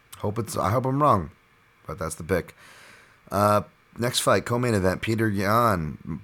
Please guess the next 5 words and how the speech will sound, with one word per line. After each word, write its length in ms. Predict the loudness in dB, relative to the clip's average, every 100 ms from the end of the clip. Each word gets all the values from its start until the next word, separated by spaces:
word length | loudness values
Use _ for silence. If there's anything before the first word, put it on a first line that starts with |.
| -4
minus 320 | -2 0 -2
two 120 | -4
fifty-five, 840 | -8 -8 0 2 2 0 -4 -10 -14
Corey 320 | -6 -4 -2
Sandhagen, 720 | -2 -2 -4 -4 -6 -10 -14